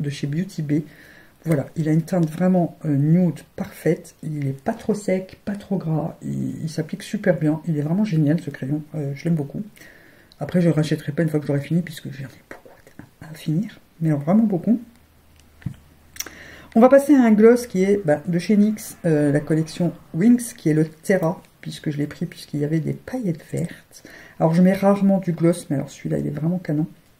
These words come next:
Il sent bon et, euh, il colle pas et il est bourré de petites paillettes vertes. Non, vraiment bourré de paillettes vertes. Il, il est vraiment canon. Le Jumbo pour les lèvres, euh,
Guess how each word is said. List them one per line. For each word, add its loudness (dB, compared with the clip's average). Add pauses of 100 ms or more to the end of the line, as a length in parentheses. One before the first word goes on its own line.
(520)
Il -4
sent 0
bon 2 (240)
et, 0
euh, -2 (320)
il -6
colle 0
pas -2 (720)
et -4 (320)
il -4
est -4 (220)
bourré -2 (160)
de -8
petites -14
paillettes -14
vertes. -20 (340)
Non, -10 (120)
vraiment -6
bourré -8
de -10
paillettes -14
vertes. -14
Il, -4
il -2
est 2
vraiment -2
canon. -6 (2500)
Le 8
Jumbo 6
pour 0
les 4
lèvres, 2 (100)
euh, 2